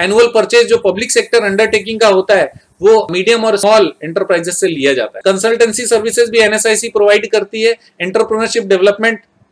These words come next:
का ट्रेनिंग वगैरह भी provide करती है। Capacity building के बारे में बात करते हैं, उन लोग उसमें help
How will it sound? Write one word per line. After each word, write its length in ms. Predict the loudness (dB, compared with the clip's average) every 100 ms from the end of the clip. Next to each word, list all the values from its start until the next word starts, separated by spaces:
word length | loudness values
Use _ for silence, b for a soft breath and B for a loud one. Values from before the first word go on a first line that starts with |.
| _
का 80 | 0
ट्रेनिंग 380 | 2 0 0 0
वगैरह 260 | 2 2 0
भी 100 | 0
provide 360 | 2 4 2 0
करती 260 | -4 -4
है। 60 | -6
Capacity 520 | -4 -4 -4 -6 -6
building 320 | -4 -2 -2
के 100 | 0
बारे 220 | 2 2 2
में 120 | 0
बात 220 | 0 0 -2
करते 220 | -4 -4
हैं, 80 | -2
उन 60 |
लोग 140 | -2 -2
उसमें 260 | -4 -4
help 180 | -2 -2